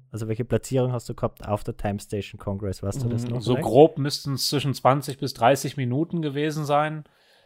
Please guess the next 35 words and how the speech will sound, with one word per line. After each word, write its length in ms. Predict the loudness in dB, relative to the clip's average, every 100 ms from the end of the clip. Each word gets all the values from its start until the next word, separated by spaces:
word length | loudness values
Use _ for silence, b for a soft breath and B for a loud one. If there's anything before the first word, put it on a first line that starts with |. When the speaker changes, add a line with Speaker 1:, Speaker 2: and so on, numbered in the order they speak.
| b -6
Speaker 2:
Ähm, 640 | 2 4 4 0 -4 -6
ich 140 | 2
hab 180 | 2 4
ja 160 | 2 4
auch 240 | 2 0
bewusst 440 | -8 -2 0 0
die 60 | -4
Pause 360 | 2 2 2 0
dort 260 | -2 -2
genutzt, 680 | -4 0 0 -2 -8 -10 -16 -4
äh, 40 |
einfach 760 | 0 2 2 0 -4 -2 -2 -2
erst-, 360 | -6 -8 -2
erstens 340 | 2 2 0 -4
aus 160 | -2
dem 200 | 2 4
Grund 200 | 4 2
heraus, 360 | 4 6 6 4
ich 140 | -4
wusste 200 | -4 -2
noch 60 | -2
nicht, 180 | 0 0
dass 120 | 0
ich 80 | 0
um 140 | -2
Sieg 240 | -4 -2
mitfahre. 400 | -4 2 4 4
Ich 100 | 2
wusste 360 | -4 -6 -6 -10
zwar 300 | 0 2 2
grob, 320 | 0 -2 -2
wo 120 | -2
ich 120 | -2 -2
stehe, 280 | -4 -2
aber 240 | 0 0